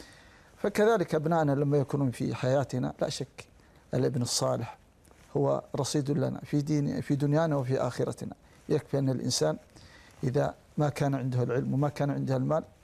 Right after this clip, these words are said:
لكنه خلف ذلك الولد الصالح أو البنت الصالحة، فأصبح يدعو له، فهو نهر عمل مستمر وصدقة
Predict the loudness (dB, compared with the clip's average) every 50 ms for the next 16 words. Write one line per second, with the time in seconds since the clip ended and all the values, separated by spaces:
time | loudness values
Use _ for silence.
0 | -12 -6 -6 -4 -4 -2 -2 0 0 0 0 0 -2 -2 0 -2 -2 -2 0 2
1 | 2 2 0 0 -2 -2 0 0 0 0 0 0 -2 0 0 0 0 0 -2 -4
2 | -4 -4 -2 -4 -4 -2 -2 -2 -2 0 2 2 0 0 0 -2 -4 -4 -6 -10
3 | -20 -20 -20 -20 -20 -20 -20 -20 -20 -8 -4 -2 0 0 0 -2 -2 -2 0 0
4 | 0 0 0 -2 -2 0 2 2 2 0 0 -4 -8 -20 -20 -20 -20 -20 -20 -10
5 | -4 -2 0 2 2 2 0 -2 -6 -14 -12 -4 0 2 2 4 2 2 2 2
6 | 2 2 2 0 0 0 0 0 -2 -2 -2 0 0 0 0 -2 -4 _ -20 -20
7 | -20 -10 -6 -4 -2 0 0 0 0 0 0 -2